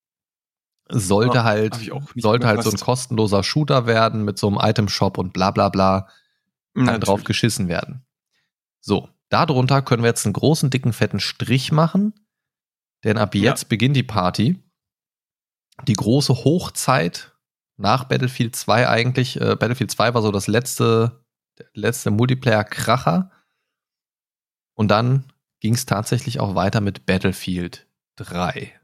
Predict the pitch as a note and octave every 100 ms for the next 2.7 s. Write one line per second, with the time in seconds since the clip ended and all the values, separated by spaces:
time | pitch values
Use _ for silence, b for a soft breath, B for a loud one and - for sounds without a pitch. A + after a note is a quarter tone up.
0 | _ _ _ _ _ _ _ _ _ _
1 | _ _ A#2+ A#2+ B2+ C3+ A#2+ - C3 D3+
2 | C3 A#2 - - B2 B2+ E2+